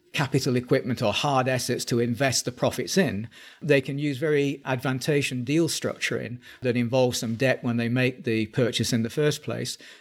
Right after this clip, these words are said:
to make it very attractive for them to do a deal. And so the world of private equity really likes consulting firms now,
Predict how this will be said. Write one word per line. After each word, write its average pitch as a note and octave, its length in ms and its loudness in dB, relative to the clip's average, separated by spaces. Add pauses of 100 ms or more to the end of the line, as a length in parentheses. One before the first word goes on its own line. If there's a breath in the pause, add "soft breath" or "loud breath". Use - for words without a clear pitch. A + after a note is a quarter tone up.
(120 loud breath)
to C#3 120 0
make C#3 200 2
it C3+ 100 -6
very F3 160 4
attractive C3 460 -2
for C3 100 -2
them A#2+ 180 2
to A#2+ 120 -4
do C#3 180 2
a A#2+ 60 2
deal. G#2 260 -2
And A2+ 100 0
so A#2+ 280 4 (180 loud breath)
the C3+ 100 -6
world D#3 160 0
of D3+ 120 -2
private C3+ 340 -2
equity B2+ 320 0
really C#3 340 0
likes D3 300 0
consulting A2 540 0
firms G#2 360 0
now, G#2+ 300 0